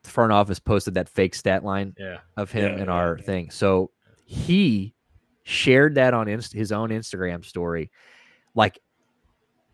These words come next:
Speaker 1: bragging about the game he just had. It's like, bro, you were one for five from
Speaker 2: Yeah, dude, it
Speaker 1: three.
Speaker 2: was
Speaker 1: That
Speaker 2: bad.
Speaker 1: stat line was six of seven. So he only dropped, like,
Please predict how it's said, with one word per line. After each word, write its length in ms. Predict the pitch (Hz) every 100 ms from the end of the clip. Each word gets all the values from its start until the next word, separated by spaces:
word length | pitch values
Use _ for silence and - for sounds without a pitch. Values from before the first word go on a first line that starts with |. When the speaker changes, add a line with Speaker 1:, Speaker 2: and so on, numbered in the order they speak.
| _
Speaker 1:
bragging 520 | 104 107 117 120 110
about 260 | 98 98 90
the 60 |
game 300 | 92 98 101
he 100 | 98
just 240 | 87 85 -
had. 300 | 90 90 -
It's 140 | 101 98
like, 180 | 101 -
bro, 220 | 113 95 - -
you 160 | 101
were 120 | 156 135
one 380 | 107 110 120
for 160 | 131 123
five 640 | - 104 107 95 85 82 _ _ - _ _ _
from 140 | 110
Speaker 2:
Yeah, 20 | 98
dude, 20 |
it 40 |
Speaker 1:
three. 260 | 98 104 101
Speaker 2:
was 120 | 123
Speaker 1:
That 180 | - 95
Speaker 2:
bad. 180 | 123 -
Speaker 1:
stat 260 | - 131 127
line 200 | 123 110
was 120 | 101
six 380 | - 120 - 117
of 100 | -
seven. 360 | - 104 98 - _ _
So 320 | - 127 101 - _
he 180 | 139 175
only 160 | 175
dropped, 320 | 131 123 135
like, 160 | 139 117